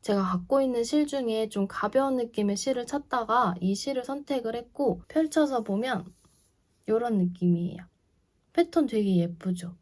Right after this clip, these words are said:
근데 뜨는 방법은 그렇게 어려운 편은 아니어서 한 이틀 정도 걸려서 다 뜬 것 같아요. 대신 도안이 다 기호 도안이다 보니까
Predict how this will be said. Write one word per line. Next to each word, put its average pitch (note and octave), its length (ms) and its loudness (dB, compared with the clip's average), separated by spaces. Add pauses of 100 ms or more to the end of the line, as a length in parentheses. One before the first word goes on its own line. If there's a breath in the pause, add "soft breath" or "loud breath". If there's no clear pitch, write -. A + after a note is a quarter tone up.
(120)
근데 G3+ 260 2
뜨는 E4 300 4
방법은 A3 680 2
그렇게 F#3+ 360 0
어려운 B3 440 2
편은 A3+ 280 -4
아니어서 G#3 720 0
한 A#3 260 -6
이틀 D4+ 500 0
정도 C4 380 -4
걸려서 G3 400 -2
다 - 140 -10
뜬 B3+ 200 -8
것 C#4+ 100 -6
같아요. F3+ 420 -8 (120)
대신 G#3+ 320 0
도안이 A#3 720 2
다 G#3 140 -4
기호 C4+ 340 2
도안이다 A#3 480 2
보니까 F3+ 680 2